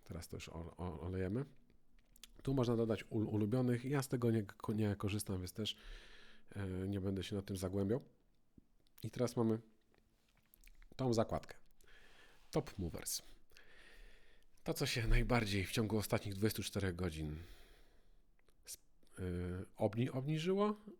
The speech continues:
albo urosło. I tak samo możemy, możemy to, e, sobie popatrzeć w przeciągu ostatnich czterech godzin. No i teraz tak. Cyferek nawalone, wykresów nawalone.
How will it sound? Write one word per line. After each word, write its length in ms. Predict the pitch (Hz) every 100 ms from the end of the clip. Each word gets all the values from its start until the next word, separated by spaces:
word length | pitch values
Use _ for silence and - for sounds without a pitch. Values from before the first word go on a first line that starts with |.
| - -
albo 640 | 165 170 156 147 123 123 123 - - - - - _ _ _ - _ _
urosło. 520 | 151 104 85 - 90
I 160 | - 180
tak 180 | 151 -
samo 300 | 123 117 104
możemy, 420 | 95 95 95 98
możemy 360 | 95 87 90 87
to, 260 | 85 85 92 - - - - - - - - -
e, 340 | 98 92 76
sobie 200 | 92 95
popatrzeć 580 | - - 90 - 104 - 98
w 140 | 87 90 92 95 95 107 - _ - - -
przeciągu 460 | - 110 101 113 -
ostatnich 520 | - 95 - 95 - -
czterech 380 | - 76 87
godzin. 300 | 82 - - - -
No 80 | 226
i 60 |
teraz 180 | 190 151
tak. 220 | - - - - - - - - - - - - - - - - - - - -
Cyferek 380 | - 104 165 160
nawalone, 520 | 120 104 98 90 87 90 - - - - 92
wykresów 540 | 101 - 147 123 -
nawalone. 560 | 104 98 90 82 85